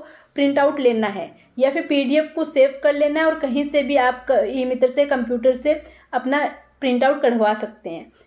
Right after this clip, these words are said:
प्रिंट आउट की दो कॉपी आपको कढ़वानी है और दोनों कॉपी आपको कॉलेज में जमा करवानी है, जिसमें पेमेंट की स्लिप भी आपकी दो होनी चाहिए। आपको सारे पेपर्स डबल डबल निकलवाने हैं और कॉलेज में सबमिट करवाने हैं।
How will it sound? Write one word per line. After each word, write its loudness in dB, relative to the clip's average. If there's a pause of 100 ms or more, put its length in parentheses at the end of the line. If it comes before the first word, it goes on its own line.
(120)
प्रिंट 0
आउट 2
की -4
दो 4
कॉपी 0
आपको 2
कढ़वानी 0
है 4
और 2
दोनों 2
कॉपी 0
आपको 2
कॉलेज 2
में 2
जमा 2
करवानी -4
है, -14 (380)
जिसमें 0
पेमेंट 2
की -4
स्लिप -4
भी 0
आपकी 0
दो 4
होनी 0
चाहिए। -2 (320)
आपको 0
सारे 0
पेपर्स 0
डबल 4
डबल 0
निकलवाने -2
हैं 2
और 2
कॉलेज 2
में -2
सबमिट -2
करवाने -2
हैं। -14